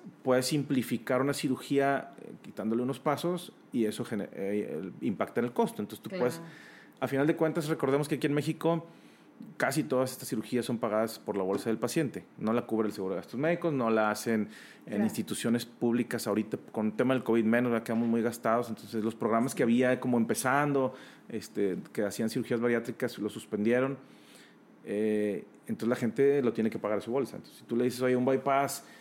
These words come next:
Speaker 1: y un
Speaker 3: Mini bypass.
Speaker 1: bypass y una anastomosis y te vas a ahorrar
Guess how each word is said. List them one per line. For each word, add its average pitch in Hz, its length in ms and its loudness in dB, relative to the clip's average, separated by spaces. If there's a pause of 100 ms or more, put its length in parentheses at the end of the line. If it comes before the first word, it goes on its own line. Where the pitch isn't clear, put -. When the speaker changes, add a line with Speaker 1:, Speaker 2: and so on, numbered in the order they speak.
(460)
Speaker 1:
y 120 180 2
un 123 480 2 (100)
Speaker 3:
Mini 226 300 0
bypass. 226 260 0
Speaker 1:
bypass 131 300 6
y 147 40 8
una 147 100 4
anastomosis 147 600 4
y 131 80 4
te 120 120 0
vas 120 180 0
a 135 40 2
ahorrar 131 460 2